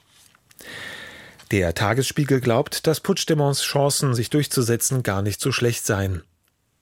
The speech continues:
Denn er hat einen mächtigen Hebel. Man könnte es auch Erpressungspotenzial nennen. Sánchez hat im nationalen Parlament in Madrid ebenfalls keine Mehrheit. Er führt eine Minderheitsregierung, die von den katalonischen Separatisten geduldet wird.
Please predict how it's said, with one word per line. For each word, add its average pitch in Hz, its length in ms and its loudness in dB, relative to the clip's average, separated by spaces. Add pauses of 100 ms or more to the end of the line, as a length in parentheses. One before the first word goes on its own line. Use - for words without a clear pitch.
(600)
Denn 170 120 4
er 175 120 2
hat 165 140 2
einen 160 200 4
mächtigen 151 400 2
Hebel. 143 440 -2 (280)
Man 127 160 2
könnte 190 280 2
es - 160 0
auch 123 300 0
Erpressungspotenzial 113 1080 0
nennen. 107 380 0 (720)
Sánchez 196 640 0
hat 147 200 0
im 143 120 2
nationalen 127 580 2
Parlament 120 520 2
in 120 120 0
Madrid 107 540 0
ebenfalls 98 600 -2
keine 110 220 -2
Mehrheit. 107 560 2 (460)
Er 160 160 2
führt 113 260 2
eine 143 180 2
Minderheitsregierung, 110 1120 2 (100)
die 113 160 0
von 104 240 0
den 98 260 2
katalonischen 123 680 2
Separatisten 113 760 0
geduldet 120 480 0
wird. - 240 -14